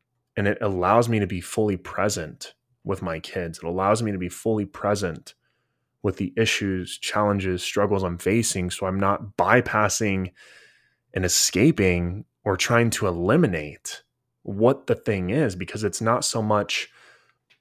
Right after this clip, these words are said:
the game of elimination, it's just transmutation, right? It's just knowing how things need to move in order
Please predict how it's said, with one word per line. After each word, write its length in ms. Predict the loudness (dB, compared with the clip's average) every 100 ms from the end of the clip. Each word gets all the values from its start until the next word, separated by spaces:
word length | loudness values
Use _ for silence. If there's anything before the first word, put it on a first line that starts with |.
| _
the 120 | -2 0
game 280 | 4 4
of 120 | 4 4
elimination, 840 | 2 2 2 4 4 2 0 -2 -4
it's 200 | -6 -2
just 280 | -2 -2
transmutation, 880 | -2 -2 -2 -2 -2 0 0 -2 -8 -16 _ _ _ _ _ _ _ _ _
right? 100 | -6
It's 140 | -4 -4
just 200 | -4 -2
knowing 400 | 2 4 4 2
how 420 | 0 4 6 4
things 440 | 0 -2 -2 0
need 240 | 0 0 -2
to 100 | -4
move 640 | -2 2 2 2 0 -6 _ _ _ _
in 160 | -4 -4
order 400 | 0 2 4 2